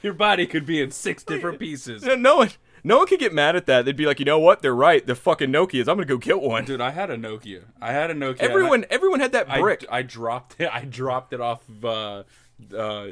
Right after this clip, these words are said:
Speaker 1: the Pavilion garage, and it didn't break.
Speaker 2: My cousin would keep one at his bedside table as a literal weapon. <laughs> Like, it had that, like, thick, like, rubber antenna. Like, you could grab it. You could, like, you, you would,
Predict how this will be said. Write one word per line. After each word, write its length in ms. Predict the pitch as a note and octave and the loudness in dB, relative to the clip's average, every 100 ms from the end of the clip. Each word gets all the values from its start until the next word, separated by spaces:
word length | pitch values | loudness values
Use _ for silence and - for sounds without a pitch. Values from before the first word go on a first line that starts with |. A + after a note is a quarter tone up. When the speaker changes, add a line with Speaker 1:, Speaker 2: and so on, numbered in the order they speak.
| G2 | -12
Speaker 1:
the 100 | A2+ | -12
Pavilion 680 | C3 A2 A#2 A#2 A2+ G#2+ G2+ | -10 -6 -4 -4 -8 -12 -12
garage, 640 | B2 G#2+ G2 G2 B2 C3+ - - | -8 -6 -8 -8 -10 -12 -20 -10
and 500 | A2 G#2+ G#2 G#2 F2+ _ _ _ - | -8 -8 -10 -14 -18 _ _ _ -12
it 180 | G#2+ - | -12 -10
didn't 260 | A2 F#2+ | -14 -14
break. 360 | F#2 F2+ D2 - | -18 -18 -16 -10
Speaker 2:
My 100 | D#3 | -6
cousin 300 | G3 G3 G3+ | -2 -2 -2
would 120 | E3+ | -4
keep 220 | F#3 E3+ | -8 -6
one 160 | E3+ F3 | -4 -2
at 40 | |
his 100 | C#3+ | -4
bedside 500 | B2 C3+ D3 - C#3+ | -4 -4 -4 -4 -4
table 320 | B2+ B2 B2 B2+ | -4 -6 -4 -6
as 120 | A2+ | -6
a 40 | |
literal 460 | A#2 A2+ A#2+ B2 A#2 | -8 -8 -6 -6 -6
weapon. 360 | G2+ G2 F#2 F#2 _ - | -8 -10 -12 -16 _ -20
<laughs> 520 | - - - - - _ _ _ _ D4+ | -20 -20 -20 -18 -18 _ _ _ _ -16
Like, 80 | C3+ | -6
it 80 | D#3 | -4
had 140 | F3+ | -2
that, 120 | F3 D#3+ | -4 -4
like, 160 | B2 | -8
thick, 340 | - - F#3 E3+ | -8 -2 -2 0
like, 200 | D3+ B2 C3+ | -4 -4 -8
rubber 320 | A#2+ C#3 D#3+ C3+ | -2 0 0 -2
antenna. 480 | C#3 C3 - C#3+ | -2 -4 -4 -2
Like, 180 | D3+ B2+ | -2 -4
you 140 | C#3+ C#3+ | -8 -12
could 160 | - | -14
grab 320 | C#3 C3 C3 | -8 -2 0
it. 80 | D3 | -2
You 140 | A2+ G3+ | -6 -8
could, 380 | - G3 B2+ D3+ | -6 -8 -6 -6
like, 100 | C#3+ | -6
you, 420 | A#2+ C3 D4 G#3+ A#2+ | -6 -4 -4 -4 -8
you 160 | F#3+ | -6
would, 220 | E4 F#3+ | -6 -8